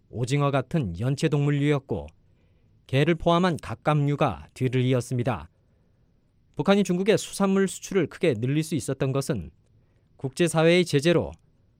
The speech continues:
북한이 수산물 수출을 새 외화벌이원으로 삼았고, 훈춘이 꾸준하게 북한산 수산물을 사들였기 때문으로 보입니다.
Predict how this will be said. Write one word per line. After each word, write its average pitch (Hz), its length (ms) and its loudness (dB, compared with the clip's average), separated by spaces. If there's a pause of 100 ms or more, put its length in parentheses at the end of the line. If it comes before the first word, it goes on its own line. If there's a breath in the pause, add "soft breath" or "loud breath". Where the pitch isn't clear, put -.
(120)
북한이 151 460 0
수산물 165 420 0
수출을 147 540 -4 (160)
새 147 400 -2
외화벌이원으로 147 880 2
삼았고, 139 540 -4 (920)
훈춘이 180 380 0
꾸준하게 175 680 0
북한산 160 480 0
수산물을 160 540 -2
사들였기 165 520 -4
때문으로 147 500 0
보입니다. 127 600 -2